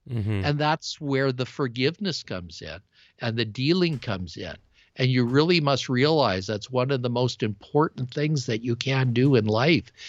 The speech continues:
Speaker 2: You can really overcome anything by, by forgiving, and you really can become a better person.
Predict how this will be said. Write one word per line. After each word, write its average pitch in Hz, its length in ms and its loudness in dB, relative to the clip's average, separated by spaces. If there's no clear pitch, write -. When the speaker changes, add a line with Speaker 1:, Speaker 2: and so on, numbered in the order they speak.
Speaker 2:
You 120 100 6
can 120 180 4
really 156 380 6
overcome 143 640 0
anything 131 800 2
by, 110 160 4
by 113 240 2
forgiving, 113 960 0
and 127 140 2
you 127 120 6
really 143 400 4
can 135 200 -2
become 117 360 -2
a 110 60 -2
better 107 300 -2
person. 139 460 -2